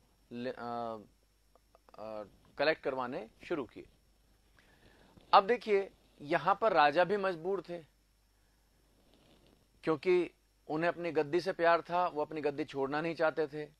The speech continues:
और गद्दी नहीं छोड़ेंगे तो अंग्रेजों का कहना मानना पड़ेगा। और अंग्रेज यहां के शासकों से ज्यादा से ज्यादा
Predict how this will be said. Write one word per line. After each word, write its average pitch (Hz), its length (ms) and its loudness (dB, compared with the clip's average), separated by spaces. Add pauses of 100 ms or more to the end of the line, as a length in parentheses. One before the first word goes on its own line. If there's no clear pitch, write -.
और 135 120 -4
गद्दी 151 300 0
नहीं 190 140 -2
छोड़ेंगे 170 340 -2
तो 175 100 -2
अंग्रेजों 143 340 -4
का 143 100 -4
कहना 139 280 -4
मानना 139 340 -2
पड़ेगा। 156 260 0
और 196 60 0
अंग्रेज 185 680 2 (340)
यहां 151 380 -4
के 190 200 -4
शासकों 143 580 -2
से 170 200 -6
ज्यादा 135 520 4
से 190 200 -4
ज्यादा 127 560 2